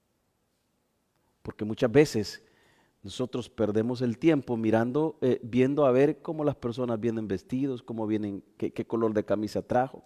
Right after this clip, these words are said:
Usted no vino a adorar al Señor. Deje que el Espíritu Santo haga su obra. La palabra se predica y el Espíritu Santo en su debido tiempo demolerá ese corazón.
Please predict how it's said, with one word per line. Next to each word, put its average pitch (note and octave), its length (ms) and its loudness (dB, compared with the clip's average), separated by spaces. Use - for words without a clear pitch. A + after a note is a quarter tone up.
Usted - 180 -2
no D3 100 2
vino B2+ 140 4
a A2 40 4
adorar G#2 180 4
al G2 100 2
Señor. F2+ 360 -12
Deje C3 220 4
que A#2+ 80 -2
el G#2+ 60 4
Espíritu A2+ 420 -4
Santo A2+ 360 -2
haga A2 100 0
su G2+ 180 -6
obra. G#2 360 -4
La B2 160 2
palabra B2 360 8
se B2 140 -2
predica A2+ 500 0
y G#2+ 100 -6
el G#2 80 2
Espíritu C#3 460 0
Santo C3 340 0
en F#2+ 60 -10
su G#2+ 100 -6
debido A#2+ 300 0
tiempo A#2+ 500 -2
demolerá G2+ 560 -2
ese G#2+ 180 -6
corazón. F#2 580 -12